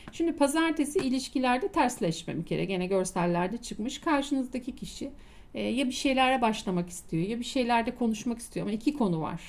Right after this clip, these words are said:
Burada eşiniz ya da partneriniz dediğim gibi iki konusuyla alakalı sizinle konuşmak isteyebilir. Önünü kapatıyorsunuz bir kere. "Farklı düşünüyorum." deyip başka bir yöne yönelmiş çıkıyorsunuz.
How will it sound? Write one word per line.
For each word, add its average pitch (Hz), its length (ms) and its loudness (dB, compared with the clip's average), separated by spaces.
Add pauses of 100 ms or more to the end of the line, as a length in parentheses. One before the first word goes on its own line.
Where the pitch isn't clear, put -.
(400)
Burada 285 220 2
eşiniz 226 500 2
ya 196 120 0
da 254 120 -4
partneriniz 185 600 0
dediğim 208 320 0
gibi 160 200 -4
iki 285 260 -4
konusuyla 220 560 0
alakalı 185 520 0
sizinle 214 280 -2
konuşmak 220 420 2
isteyebilir. 196 460 -6
Önünü 220 300 2
kapatıyorsunuz 160 720 -6
bir - 40 -20
kere. - 140 -4
"Farklı 220 400 -2
düşünüyorum." 160 560 -2
deyip 247 240 -10
başka 208 320 -2
bir 180 80 0
yöne 220 240 0
yönelmiş 196 520 0
çıkıyorsunuz. - 540 -10